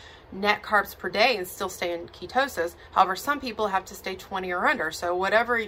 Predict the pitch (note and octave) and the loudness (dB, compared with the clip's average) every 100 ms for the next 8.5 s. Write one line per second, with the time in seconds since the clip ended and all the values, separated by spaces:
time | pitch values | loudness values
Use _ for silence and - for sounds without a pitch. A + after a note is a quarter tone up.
0 | - - - G#3 G3+ - F3+ F3 E3+ A3+ | -8 -18 -4 -2 -2 -4 -2 0 4 6
1 | F3+ E3+ E3+ - - - - E3 - - | 6 0 -6 -16 -20 -20 -14 -10 0 8
2 | C4+ F#3+ D#3+ F#3+ - - - - - - | 10 8 2 -4 -6 -16 -20 -20 -20 -20
3 | - - - - - - G3 F#3+ - - | -20 -20 -10 -8 -6 2 4 4 0 2
4 | G#3 G#3 G#3 B3 C4+ A3 - G3+ G3+ G#3+ | 6 6 6 0 0 0 2 -2 -4 -8
5 | - G3 G3 - G#3 G3 G3+ G3+ - F#3+ | -10 -12 -12 -10 -6 0 2 2 -2 -4
6 | F#3 F3 F3 E3+ F#3 B3 B3 F3 F3 E3+ | 0 0 0 -2 -4 -2 -2 -2 -2 -4
7 | G3 E3+ F#4 - - F3+ F#3 B3 F4 - | -8 -6 -6 -6 -6 -4 2 4 4 2
8 | - - - - F3+ | -14 -20 -20 -10 -10